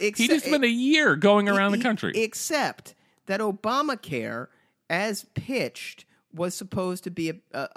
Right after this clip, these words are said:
Speaker 1: a, a, a huge problem solve, and it wasn't. It stabilized the markets. It, it, it brought the cost curve down. It did a bunch of good things. It increased the number of insured people enormously,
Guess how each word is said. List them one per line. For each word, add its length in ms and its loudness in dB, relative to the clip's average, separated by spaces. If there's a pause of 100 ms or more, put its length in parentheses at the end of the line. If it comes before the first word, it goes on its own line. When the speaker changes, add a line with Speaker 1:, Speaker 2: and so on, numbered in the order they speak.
(200)
Speaker 1:
a, 220 -8
a, 260 -6
a 180 -6
huge 480 -6
problem 440 -4
solve, 380 -10
and 160 -8
it 80 -8 (100)
wasn't. 480 -8 (220)
It 160 -4 (160)
stabilized 760 -4
the 40 -10
markets. 540 -14 (240)
It, 160 -8 (240)
it, 100 -8 (300)
it 360 -10
brought 240 -2
the 60 -6
cost 420 -2
curve 360 -6
down. 340 -4 (320)
It 180 -6
did 200 -2
a 60 -2
bunch 360 -6
of 160 -10
good 260 -6
things. 540 -10 (160)
It 220 -8
increased 580 -10
the 80 -12
number 300 -6
of 80 -8
insured 460 -8
people 360 -10
enormously, 640 -8